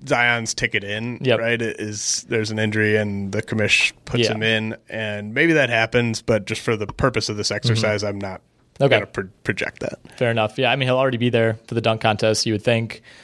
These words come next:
Speaker 2: Um, so I have that same starting five, like we said. Do you wanna give me your bench?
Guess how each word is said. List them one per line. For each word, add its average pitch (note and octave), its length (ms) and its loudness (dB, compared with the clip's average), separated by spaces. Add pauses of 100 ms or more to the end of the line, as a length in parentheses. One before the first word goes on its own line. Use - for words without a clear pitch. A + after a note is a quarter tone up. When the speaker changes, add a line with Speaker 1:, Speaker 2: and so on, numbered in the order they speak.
(280)
Speaker 2:
Um, G#2+ 720 4
so C#3 120 0
I C3+ 100 2
have D#3 140 2
that C3+ 120 4
same C3+ 220 2
starting C3 240 2
five, A#2 480 2 (160)
like A2 140 -4
we A2 80 -2
said. B2 500 2 (580)
Do C3 60 -6
you B2+ 40 2
wanna C3 120 2
give B2+ 120 0
me B2+ 80 2
your A#2+ 80 4
bench? A2+ 420 0